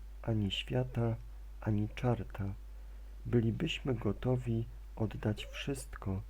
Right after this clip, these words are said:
nawet swoje życie, jak to uczynił święty Wawrzyniec, męczennik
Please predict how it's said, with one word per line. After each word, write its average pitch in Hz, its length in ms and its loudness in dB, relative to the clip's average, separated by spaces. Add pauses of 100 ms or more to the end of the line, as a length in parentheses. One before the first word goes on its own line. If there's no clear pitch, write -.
(340)
nawet 107 440 4
swoje 107 520 2
życie, 123 540 -2 (680)
jak 151 240 4
to 127 120 2
uczynił 117 760 2
święty 113 540 2
Wawrzyniec, 107 840 2
męczennik 104 840 2